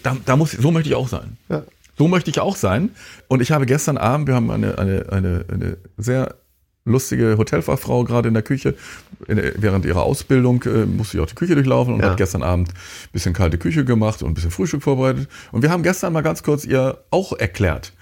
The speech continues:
Speaker 1: den Unterschied zwischen einem Yellowfin und einem Bluefin-Thunfisch.
Speaker 2: Hm.
Speaker 1: Ja, und was es für eine Auswirkung hat. Ähm, ich war ein bisschen verblüfft, äh,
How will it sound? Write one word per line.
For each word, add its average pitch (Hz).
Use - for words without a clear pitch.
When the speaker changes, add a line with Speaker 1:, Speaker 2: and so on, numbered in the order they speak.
Speaker 1:
den 113
Unterschied 98
zwischen 90
einem 85
Yellowfin 92
und 85
einem 82
Bluefin-Thunfisch. 80
Speaker 2:
Hm. 98
Speaker 1:
Ja, 123
und 123
was 147
es -
für 156
eine -
Auswirkung 104
hat. 80
Ähm, 110
ich 101
war 131
ein 123
bisschen 123
verblüfft, 113
äh, 117